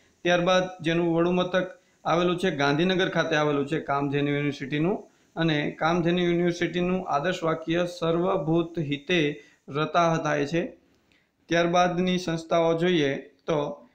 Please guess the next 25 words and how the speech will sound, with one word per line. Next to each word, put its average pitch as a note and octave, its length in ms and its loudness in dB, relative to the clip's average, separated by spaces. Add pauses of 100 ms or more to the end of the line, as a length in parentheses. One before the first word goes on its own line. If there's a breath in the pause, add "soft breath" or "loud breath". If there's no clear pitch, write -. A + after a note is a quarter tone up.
(180 loud breath)
ગુજરાત E3+ 600 0
રાજ્ય E3+ 520 0 (500)
પાઠ્યપુસ્તક F3 720 -2
મંડળ, E3+ 400 2 (460 soft breath)
જેની E3 220 0
સ્થાપના F3+ 460 0
ઓગણીસો F3 460 0
ને F3+ 100 0
ઓગણસિત્તેરમાં D#3 880 -2
થઈ C#3 200 -2
હતી C#3 400 -4 (200 loud breath)
અને E3 360 2
જેનું E3 240 0
વડું F3 220 2
મથક E3+ 240 -2
ગાંધીનગર D#3 560 2
ખાતે D3 300 -4
આવેલું C3+ 380 0
છે. F#3 220 -4 (420 loud breath)
ગુજરાત F3 440 -2
રાજ્ય F3+ 300 0
પાઠ્યપુસ્તક E3+ 760 -2
મંડળનું F3 540 2
આદર્શ E3+ 360 -2
વાક્ય D#3+ 500 0